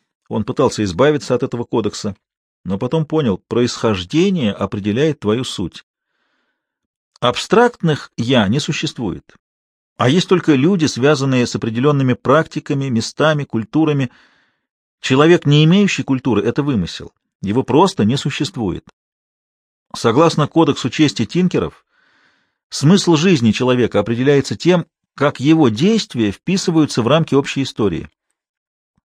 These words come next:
Путь Киллиана не мог завершиться таким образом. Это было попросту невозможно. Он позвонил Шону. «Да.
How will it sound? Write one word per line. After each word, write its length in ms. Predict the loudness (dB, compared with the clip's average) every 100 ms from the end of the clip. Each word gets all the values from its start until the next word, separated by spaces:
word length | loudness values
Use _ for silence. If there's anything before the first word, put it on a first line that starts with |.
| _ _ _ _
Путь 280 | 0 0 -2
Киллиана 540 | 0 2 4 4 0 0
не 180 | 0 4
мог 340 | 4 2 -2
завершиться 640 | -4 0 0 -2 -6 -6
таким 300 | -6 -2 -2
образом. 340 | -2 -6 -12 -18 _ _ _
Это 200 | -10 -2
было 140 | -2
попросту 560 | 0 2 2 0 -4 -2
невозможно. 760 | 2 2 2 2 0 -2 -6 -10 _ _ _ _ _ _ _ _ _ _ _ _ _
Он 160 | 0 2
позвонил 400 | 2 2 2 2
Шону. 480 | 2 2 4 0 -4 _ _ _ _ _ -6
«Да. 320 | 0 0 -2